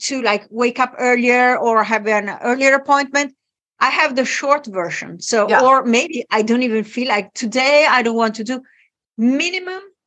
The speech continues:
Speaker 1: fifteen minutes.
Speaker 2: Yeah. Well, and it's, and it's consistency. You're working the consistency muscle when you do that. And when you do that, you just reinforce to yourself, this is an important habit.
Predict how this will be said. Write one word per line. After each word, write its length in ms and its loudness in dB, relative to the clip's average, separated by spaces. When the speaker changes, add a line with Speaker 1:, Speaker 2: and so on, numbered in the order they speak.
Speaker 1:
fifteen 480 -4
minutes. 480 -8
Speaker 2:
Yeah. 280 0
Well, 240 4
and 100 6
it's, 200 2
and 120 4
it's 160 0
consistency. 1120 -4
You're 240 -2
working 340 0
the 100 0
consistency 840 -6
muscle 400 -6
when 140 -10
you 160 -14
do 260 -8
that. 280 6
And 120 -4
when 140 -4
you 140 -8
do 220 -4
that, 260 4
you 100 -6
just 200 -6
reinforce 800 0
to 120 -6
yourself, 600 2
this 160 -2
is 100 -6
an 80 -6
important 420 -4
habit. 420 0